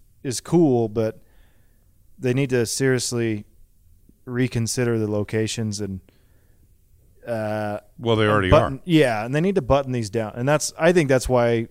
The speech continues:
Speaker 1: indoor World Championships is going away.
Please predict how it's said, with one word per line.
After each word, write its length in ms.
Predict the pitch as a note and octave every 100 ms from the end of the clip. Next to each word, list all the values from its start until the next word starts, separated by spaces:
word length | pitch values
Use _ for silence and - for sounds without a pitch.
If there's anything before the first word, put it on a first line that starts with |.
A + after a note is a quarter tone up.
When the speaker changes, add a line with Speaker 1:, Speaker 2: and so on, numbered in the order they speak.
| - -
Speaker 1:
indoor 300 | C3+ B2 A#2
World 260 | A#2 A2
Championships 760 | - C3 A#2+ A2 A2 G#2 - - _ _ -
is 220 | B2 G#2
going 260 | B2 A#2+ A2
away. 380 | G#2+ C3 A2